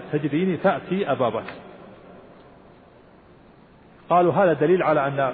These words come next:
نص على أن أبا بكر هو الخليفة بعده". وأجيب عن هذا بأن النبي صلى الله عليه وسلم قد وكل أبا بكر في، في قضاء الحوائج،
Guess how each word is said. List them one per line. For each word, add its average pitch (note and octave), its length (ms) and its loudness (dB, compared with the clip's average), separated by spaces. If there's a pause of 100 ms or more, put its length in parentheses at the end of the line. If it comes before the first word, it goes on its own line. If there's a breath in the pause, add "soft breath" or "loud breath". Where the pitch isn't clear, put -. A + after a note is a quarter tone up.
(120)
نص - 340 -4
على D3 220 0
أن C#3+ 100 -4
أبا C3+ 200 0
بكر F3 220 0
هو D3+ 140 2
الخليفة E3+ 360 0
بعده". G2 300 -8 (440 loud breath)
وأجيب G3 400 4
عن D#3 120 0
هذا C#3+ 240 2
بأن G3 280 4
النبي E3 360 0
صلى - 80 -6
الله C#3+ 120 -6
عليه E3+ 100 -4
وسلم F#3+ 140 -4
قد A#3+ 140 2
وكل A3+ 300 2
أبا D#3+ 160 4
بكر F3+ 200 -2
في، E3 300 -4
في F#3+ 60 -2
قضاء F3 280 2
الحوائج، D#3 420 0